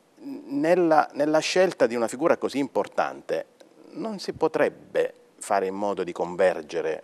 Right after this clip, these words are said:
un po' tutte le vedute, di non arrivare a metà del percorso che bisogna rimuoverlo perché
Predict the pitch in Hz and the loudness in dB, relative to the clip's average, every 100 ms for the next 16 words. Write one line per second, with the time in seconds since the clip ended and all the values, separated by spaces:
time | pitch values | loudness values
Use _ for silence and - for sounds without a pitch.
0 | - 82 95 - 85 - 85 82 82 95 | -14 -8 -8 -8 -8 -4 -4 -4 -8 -8
1 | 80 78 - - - 127 139 127 123 113 | -8 -10 -12 -20 -6 -2 0 0 -2 2
2 | 117 113 101 90 85 95 90 95 87 - | 6 6 6 2 0 -4 -2 0 -2 -4
3 | 78 - 92 87 - 87 - - - _ | -8 0 0 0 -6 -6 -8 -20 -20 _
4 | _ _ _ _ - 101 98 - 110 110 | _ _ _ _ -8 -6 -6 -4 -2 0
5 | 98 98 101 92 90 90 92 - 95 90 | -2 2 2 2 0 -4 -6 -2 0 0